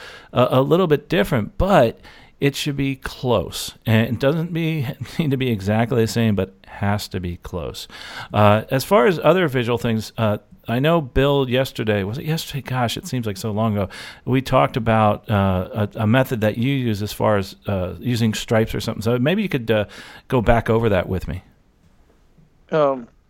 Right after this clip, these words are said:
Speaker 2: yeah, well, it's not my method. It's, it's, I've got it in the pick of the week too. But a, a way that works pretty well, um, for most light airplanes, if you're not doing some crazy, um, steep descent or anything like that, but on normal landings,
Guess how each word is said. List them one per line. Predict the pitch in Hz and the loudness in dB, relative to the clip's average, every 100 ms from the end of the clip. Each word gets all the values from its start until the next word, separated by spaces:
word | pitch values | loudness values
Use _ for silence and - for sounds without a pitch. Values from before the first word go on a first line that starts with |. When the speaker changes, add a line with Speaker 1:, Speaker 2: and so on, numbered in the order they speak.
| - - - _ _ | -20 -20 -20 _ _
Speaker 2:
yeah, | - 143 120 | 2 2 2
well, | 165 165 165 | 0 -2 -2
it's | 135 | -4
not | 143 127 | -2 -2
my | 113 | -2
method. | 104 95 110 | -4 -6 -6
It's, | 113 127 - | -6 -6 -2
it's, | 143 117 - - 123 | -2 -4 -8 -4 -2
I've | 110 | 0
got | 120 113 | 2 0
it | 117 | -2
in | 110 | -4
the | 107 104 107 _ | -6 -6 -8 _
pick | 123 - | -8 -4
of | |
the | 107 | -4
week | 107 - | -4 -6
too. | 120 104 | -4 0
But | 110 - - - - | -2 -4 -16 -8 0
a, | 147 | 2
a | 151 | 2
way | 127 139 170 | 2 4 6
that | 175 151 | 4 2
works | 139 143 139 - | -4 -8 -8 -14
pretty | - 143 | -12 -8
well, | 175 120 117 208 _ _ | -2 -2 -2 -6 _ _
um, | 135 123 113 110 | -6 -4 -4 -8
for | - | -14
most | 113 131 - - - | -10 -8 -8 -12 -12
light | 117 123 127 | 0 2 2
airplanes, | 127 - 123 123 120 | -2 -4 -4 -4 -8
if | 120 | -10
you're | 110 | -8
not | 113 | -8
doing | 110 110 | -8 -8
some | 110 117 107 107 _ _ _ _ | -8 -10 -10 -14 _ _ _ _
crazy, | - 107 98 95 85 - | -6 -4 -4 -6 -10 -12
um, | 98 82 80 73 _ | -8 -8 -8 -16 _
steep | - - 87 - | -6 -2 -4 -4
descent | 90 82 78 64 | -4 -2 -2 -4
or | 65 | -8
anything | 80 95 | -6 -4
like | 82 - | -4 -2
that, | - | 0
but | 139 | 2
on | 139 | 4
normal | 160 165 160 | 6 6 6
landings, | 131 104 95 107 | 4 2 -2 -6